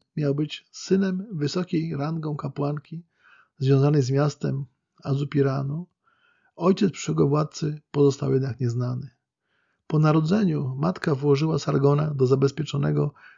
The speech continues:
asfaltem bitumicznym koszyka i puściła z biegiem rzeki. Niemowlę zostało jednak odnalezione, wychowane i wyuczone zawodu przez ogrodnika o imieniu Akki. Później imperium Sargona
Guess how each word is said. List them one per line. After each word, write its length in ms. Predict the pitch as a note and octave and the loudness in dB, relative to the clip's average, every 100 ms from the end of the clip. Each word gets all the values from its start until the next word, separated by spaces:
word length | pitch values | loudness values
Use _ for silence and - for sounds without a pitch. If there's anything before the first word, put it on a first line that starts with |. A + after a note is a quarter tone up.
| _ - | _ -8
asfaltem 520 | D#3+ - D3+ - C#3 | -2 2 2 2 0
bitumicznym 540 | C3+ C#3+ C#3+ - D3 | 0 0 0 0 -2
koszyka 600 | B2+ C3 D3+ - A#2+ B2 _ _ _ - | -2 -2 -4 -6 -8 -10 _ _ _ -6
i 120 | F#3 | -6
puściła 520 | - D3 - E3+ D#3+ | -2 -4 0 0 2
z 40 | B2+ | 2
biegiem 320 | C3 C3+ B2+ | 2 2 0
rzeki. 440 | A#2+ B2 - _ _ _ _ _ _ _ _ _ - | -2 -4 -10 _ _ _ _ _ _ _ _ _ -2
Niemowlę 540 | D3+ D#3+ G3 F3 E3 | 2 4 4 4 2
zostało 360 | C#3+ C#3+ D#3+ E3 | 2 -2 0 0
jednak 240 | D#3 C3 | 0 -4
odnalezione, 800 | C3+ C3 B2+ B2 C3+ D#3 D3 D3 C#3 | -4 -2 0 0 0 0 -4 -8 -6
wychowane 600 | C3 - B2 C3+ D3+ - | -4 -4 -4 -2 -4 -2
i 120 | C3+ | -2
wyuczone 480 | B2 C#3 C#3 D#3 C3+ | 2 2 2 -2 0
zawodu 520 | A#2+ C3 C#3 C3+ D3 _ - - - | 0 0 -2 -2 -10 _ -20 -20 -6
przez 180 | C#3 - | -6 -2
ogrodnika 720 | C#3+ C#3+ C#3+ F3 F#3 C3+ C3 - - | 4 6 6 2 -2 -8 -14 -18 -8
o 80 | D3 | -4
imieniu 280 | D3+ D3+ C#3 | -2 -4 -4
Akki. 540 | C3 B2 _ - B2+ _ _ _ _ _ _ _ _ _ - | -6 -6 _ -20 -20 _ _ _ _ _ _ _ _ _ 2
Później 580 | A#3 F#3+ E3+ C#3 - _ _ | 4 4 2 -4 -10 _ _
imperium 440 | E3 C#3+ E3 D#3+ D3 | -4 -2 0 2 0
Sargona 640 | D3 D3 F3 F#3+ D3 D3+ | 0 0 0 0 -2 -8